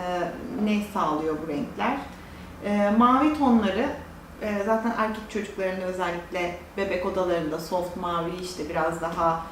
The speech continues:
e, deniz mavisi, genç odalarında canlı maviler hakim oluyor genelde. E, mavi tonları genelde, e, açık tonlara özellikle, e, huzur ve sakinlik veren bir atmosfer sunuyor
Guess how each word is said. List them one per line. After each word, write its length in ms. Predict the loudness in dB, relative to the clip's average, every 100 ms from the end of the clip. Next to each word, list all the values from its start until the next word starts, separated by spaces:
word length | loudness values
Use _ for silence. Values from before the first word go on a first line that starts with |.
| -6
e, 100 | 0
deniz 540 | 2 4 2 2 -2 -2
mavisi, 500 | 2 2 0 -2 -2
genç 300 | -2 -2 -2
odalarında 580 | 0 2 2 0 0 0 0 -2
canlı 320 | -2 0 0
maviler 540 | 0 0 0 0 0 0
hakim 480 | 2 2 2 -4 -6 -4
oluyor 180 | -4 -4
genelde. 580 | -4 -4 -4 -2 -2 -2 -8 -14 -10 -2
E, 200 | 2 6
mavi 380 | 8 8 8 6
tonları 420 | 4 6 6 6 0 -2 -10 -6
genelde, 480 | 0 4 4 4 2
e, 400 | 0 2 4 4
açık 440 | 4 2 2 0 4
tonlara 360 | 4 4 2
özellikle, 840 | 0 2 2 2 2 -4 0 2 2 -6 -14 -6 0
e, 400 | 2 4 4 4
huzur 300 | 2 4 4
ve 100 | 2
sakinlik 580 | 4 6 6 4 2 4
veren 360 | 4 4 4 4
bir 240 | 4 4
atmosfer 560 | 2 2 0 2 4 4
sunuyor 440 | 0 -2 0 0